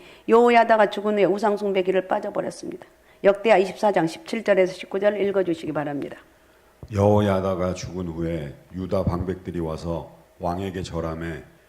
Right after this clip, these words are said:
Speaker 2: 왕이 그들의 말을 듣고 그들의 조상의, 조-, 조상들의 하나님 여호와의 전을 버리고 아세라 목상과 우상을 섬겼으므로 그 죄로 말미암아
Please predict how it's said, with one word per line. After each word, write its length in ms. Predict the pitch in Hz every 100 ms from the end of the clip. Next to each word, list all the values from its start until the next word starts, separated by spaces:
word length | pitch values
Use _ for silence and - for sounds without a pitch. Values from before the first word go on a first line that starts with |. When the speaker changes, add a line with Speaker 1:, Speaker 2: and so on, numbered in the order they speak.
| _ _
Speaker 2:
왕이 320 | 95 90 101 95
그들의 440 | - 87 95 92
말을 340 | 92 85 85
듣고 520 | 82 - 85 80 71 - _ _ _ _
그들의 320 | 101 95 95
조상의, 800 | 92 85 98 92 92 87 92 87 - _ _
조-, 160 | - 123 - - _ _ -
조상들의 640 | 90 98 107 98 90 92
하나님 640 | 85 107 98 92 90 78 - _ -
여호와의 420 | 92 95 92 92
전을 400 | 82 87 87 90
버리고 540 | 78 80 80 82 73 - _ _ _
아세라 440 | 85 92 98 92 95
목상과 800 | 90 - 87 82 80 85 76 - -
우상을 460 | 90 87 98 90 82
섬겼으므로 840 | 92 95 87 - 78 76 80 69 - _ _ _ _ _
그 180 | - 107
죄로 300 | 107 98 98
말미암아 800 | 98 87 85 80 80 80 71